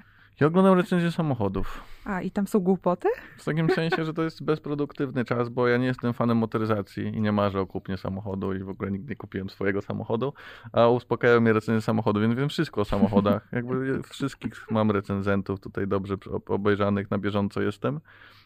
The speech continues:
Speaker 1: I to zajmuje mi w jakiś sposób głowę, w takim sensie, że jak oglądam recenzję samochodu, to je słucham i nie myślę o niczym innym. Może dlatego, że właśnie nie mam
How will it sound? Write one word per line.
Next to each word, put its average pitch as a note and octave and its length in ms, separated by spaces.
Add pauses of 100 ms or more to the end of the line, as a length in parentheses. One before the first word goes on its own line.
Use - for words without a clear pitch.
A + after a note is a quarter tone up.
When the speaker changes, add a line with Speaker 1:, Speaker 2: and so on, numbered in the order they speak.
(200)
Speaker 1:
I C3 520 (300)
to C3+ 120
zajmuje C#3+ 360
mi C#3 100
w B2+ 40
jakiś B2+ 200
sposób B2+ 360
głowę, G2+ 340
w - 40
takim A2 260
sensie, A#2 280
że A#2 60
jak A2+ 100
oglądam G#2+ 360
recenzję G2+ 320
samochodu, A#2+ 480
to B2+ 120
je A2 120
słucham A#2+ 360
i - 20
nie A2 100
myślę G#2+ 280
o - 20
niczym G#2 260
innym. G#2 280 (1000)
Może A#2+ 140
dlatego, A2+ 360
że G2+ 100
właśnie G2 280
nie G2 80
mam F#2+ 160